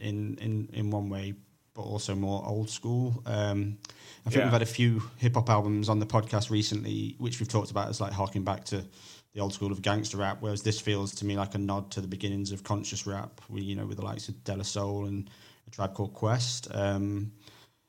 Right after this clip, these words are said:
Speaker 1: so yeah, after being so into the previous one and still in the middle of getting to know that album when, when I started listening to this one, it took me a while to get into this, but, but I do think it's a very strong album. I think it's, I think it's really complex. I think it's really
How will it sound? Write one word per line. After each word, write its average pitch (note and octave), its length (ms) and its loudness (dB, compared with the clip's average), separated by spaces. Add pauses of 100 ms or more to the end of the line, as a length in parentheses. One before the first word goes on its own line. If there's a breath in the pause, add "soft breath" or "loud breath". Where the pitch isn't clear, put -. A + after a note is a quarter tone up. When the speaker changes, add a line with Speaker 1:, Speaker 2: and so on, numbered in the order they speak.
(120)
Speaker 1:
so - 140 -2
yeah, B2 360 6
after - 300 0
being B2 420 2
so B2 380 4
into A2+ 240 2
the G2+ 80 -2
previous G#2+ 480 0
one G2+ 160 -2
and A2+ 160 4
still B2+ 220 2
in B2 80 4
the A#2 80 8
middle A2+ 180 2
of G#2 80 0
getting G#2 220 0
to G#2+ 100 -4
know G#2+ 140 4
that G2+ 80 -2
album G2+ 320 -4
when, G2+ 280 -2
when G#2+ 120 0
I G2 40 -2
started G2+ 260 -4
listening G2+ 240 -4
to G#2 40 -2
this G#2+ 180 0
one, G2+ 100 -2
it A2 120 -6
took - 140 -2
me A2+ 100 -2
a G#2 60 0
while G#2 240 -2
to G#2+ 100 -8
get G#2+ 140 -4
into G#2 260 -2
this, A2+ 300 -2
but, A#2 360 0
but B2 100 2
I A#2+ 100 6
do C3+ 160 4
think C3 180 0
it's G#2+ 140 -4
a - 40 2
very G#2 160 4
strong G2+ 300 0
album. G#2 300 0
I G#2+ 40 2
think G#2+ 220 -4
it's, - 220 -6 (600 loud breath)
I - 40 -20
think A2 140 0
it's G#2+ 120 -2
really G2+ 200 4
complex. A#2 640 2
I - 20 -2
think G#2 240 -2
it's - 160 -6
really G2+ 380 -6